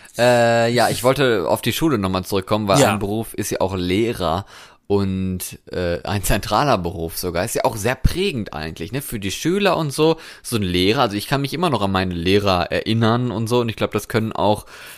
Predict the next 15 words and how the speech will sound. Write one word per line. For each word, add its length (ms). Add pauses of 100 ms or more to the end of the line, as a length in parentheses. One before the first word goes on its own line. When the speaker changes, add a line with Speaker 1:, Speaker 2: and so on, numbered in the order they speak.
(140)
Speaker 1:
noch 240
ältere 400
Leute 320
als 280
ich. 320
Also 180
das 260
sind 160
schon 300
sehr 160
prägende 520
Menschen, 580
wie 140
halt, 200
also 340